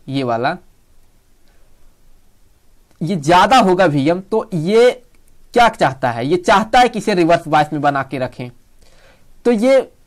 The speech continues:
नेगेटिव ट्रिगरिंग पल्स इसके इफेक्ट को तोड़ देगा, काट देगा।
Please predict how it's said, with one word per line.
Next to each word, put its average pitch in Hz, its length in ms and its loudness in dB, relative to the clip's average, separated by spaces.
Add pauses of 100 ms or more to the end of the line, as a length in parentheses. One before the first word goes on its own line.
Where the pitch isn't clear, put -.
(720)
नेगेटिव 208 440 -2
ट्रिगरिंग 185 460 -4
पल्स 190 220 -2 (280)
इसके - 260 -6
इफेक्ट 220 480 -6
को - 120 -4
तोड़ 170 340 0
देगा, 165 240 0
काट 175 300 -2
देगा। 180 300 0